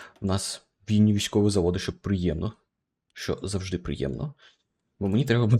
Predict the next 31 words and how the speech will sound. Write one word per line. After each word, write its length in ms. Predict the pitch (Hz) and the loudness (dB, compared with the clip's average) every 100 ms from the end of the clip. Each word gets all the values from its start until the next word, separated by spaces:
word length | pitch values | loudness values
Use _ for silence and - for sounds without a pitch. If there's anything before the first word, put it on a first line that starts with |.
| - | 0
багато, 320 | 101 117 - | -4 -2 0
мені 380 | 98 98 101 104 | 0 0 0 0
треба 380 | - 98 98 - - _ _ - | 0 2 2 -2 -8 _ _ -6
більше 280 | 90 - | -4 -4
виробництва, 480 | 87 90 90 90 - - | -4 -2 -4 -6 -8 -4
тому 140 | 92 | -4
що 220 | - 95 - - - - - _ _ | -2 -4 -4 -16 -18 -20 -20 _ _
так 200 | 196 208 | 2 2
чи 140 | - | 2
інакше 480 | 175 165 170 - - | 2 2 0 -4 -2
нас 340 | 120 117 143 - | 2 2 2 -2
чекає 520 | - - - 110 107 - - | -6 0 4 4 4 -2 -2
війна 340 | 98 92 98 | 2 4 2
з, 340 | 98 82 90 90 - - - - _ _ _ | 2 2 2 2 -4 -20 -20 -20 _ _ _
з 180 | 110 90 | 0 4
Німеччиною 520 | 92 92 90 - 95 | 4 4 2 2 2
і 80 | - | 0
Совком. 420 | - - 90 87 - - _ - - - _ | -4 -2 0 0 -4 -16 _ -20 -20 -20 _
І, 80 | 98 | -4
скоріш 260 | - 98 | 0 2
за 80 | 104 | 0
все, 160 | 90 98 | 0 0
це 140 | 101 | 0
все 200 | 95 - | -2 -4
буде 240 | 87 90 | -4 0
одночасно 500 | 95 95 90 90 - | 2 2 0 -2 -2
війна 160 | 87 87 | -2 -2
з 60 | 87 | 0
Німеччиною 360 | 87 85 - | 0 -2 -2
і 40 | 87 | -4
Совком. 340 | - - 87 | -4 -6 -8